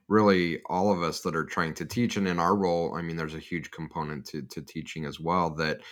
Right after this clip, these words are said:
you know, we, we can s-, we can, like,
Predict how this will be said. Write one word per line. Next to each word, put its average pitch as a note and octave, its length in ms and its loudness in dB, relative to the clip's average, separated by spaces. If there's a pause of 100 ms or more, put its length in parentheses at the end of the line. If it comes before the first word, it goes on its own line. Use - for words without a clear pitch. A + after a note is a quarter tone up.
(280)
you G2 80 0
know, F2+ 120 4
we, G#2 320 2
we G#2 140 4
can G#2 220 0
s-, - 440 -4
we G2+ 120 2
can, G#2 240 0
like, D#2+ 220 -2